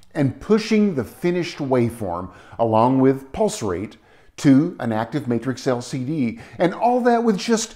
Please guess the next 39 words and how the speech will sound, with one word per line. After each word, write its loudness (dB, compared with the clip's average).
a -2
handful 0
of -6
parts. -6
<laughs> -10
But -8
we're -6
not -4
done. -4
The -6
Kardio, 0
as -4
we -4
mentioned 0
before, -2
has -4
a 2
Bluetooth 0
Low 0
Energy 0
radio, 0
thanks -2
to -6
the -4
Max -4
thirty-two -2
six -8
sixty-six -8
microcontroller. -8
Now, 2
combined 2
with 2
an 0
Android -2
app 0
running -2
on -4
a -8
tablet, -2